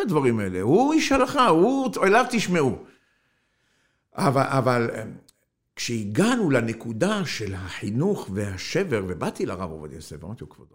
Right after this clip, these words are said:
הרב, מה שקורה בדרום", והסתובבתי בדרום, "זה עוני מחפיר. אנחנו מגדלים דור לעוני. אי אפשר לעשות את זה,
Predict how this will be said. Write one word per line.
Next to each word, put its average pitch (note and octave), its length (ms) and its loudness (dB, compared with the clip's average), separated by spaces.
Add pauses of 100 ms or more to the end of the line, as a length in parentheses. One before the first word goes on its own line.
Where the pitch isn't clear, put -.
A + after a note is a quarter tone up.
הרב, G2 140 -18 (1160)
מה A2 140 -12
שקורה F#2 560 -12 (340)
בדרום", F2+ 600 -8 (800)
והסתובבתי F#2+ 520 -10
בדרום, D2+ 500 -14 (600)
"זה - 200 -18
עוני D3 260 -6
מחפיר. G#2+ 840 -12 (960)
אנחנו D3+ 800 -6
מגדלים G#2+ 840 -6
דור B2 240 -4
לעוני. A2 560 -8 (540)
אי A3+ 160 -10
אפשר - 580 -6
לעשות F2+ 360 -10
את D2 100 -14
זה, D2+ 120 -20